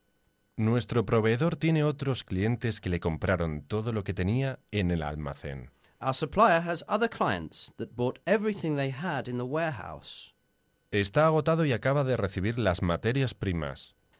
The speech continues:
Speaker 2: They're out of stock and have just received the raw materials.
Speaker 1: La producción vuelve a estar a tope este mes.
Speaker 2: The factory will be back at full output this month.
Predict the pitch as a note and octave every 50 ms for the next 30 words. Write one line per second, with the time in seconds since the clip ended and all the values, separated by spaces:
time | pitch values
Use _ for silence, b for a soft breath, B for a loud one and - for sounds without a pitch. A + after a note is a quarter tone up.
0 | _ - - B2+ F3 A3 B3 A#3+ F#3+ - - - - - - G#3+ D3+ - - -
1 | - - _ _ - - B2+ B2+ C#3 C3 - F3 F3+ - - F3+ F3+ - - G#3+
2 | G3 D3 A#2 G#2 - - - - B2+ A#2+ C3 C#3+ C#3 C3+ C3 - - - D3+ C#3+
3 | G#2+ E2 D2 D2 C#2 C#2+ D2+ - - - - - _ _ _ _ _ _ _ _
4 | - G#2 G2+ G#2+ G2+ G#2+ A2+ G#2+ A2 G#2 - - E3 E3+ E3 C3+ C#3+ D3+ D#3 D3
5 | C3+ A2+ - - - C3+ C#3 B2+ G#2+ - C3+ C#3 C#3 - A#2+ A#2 B2 C#3+ C#3+ -
6 | - - A2+ G2 E2+ D2+ C#2 - - - - b b b b b - - - -
7 | G#3+ G3+ - - E3+ D#3 D3+ D#3 D3+ D3+ C#3 B2+ C3 - - - F3+ F#3+ - -
8 | - - - - - - - - F#3+ G3 F#3 C#3+ A#2+ A#2 - - - B2 A2+ -
9 | - - - F#2 G2+ B2 C3 - - G2+ E2 D2+ C#2+ - - - -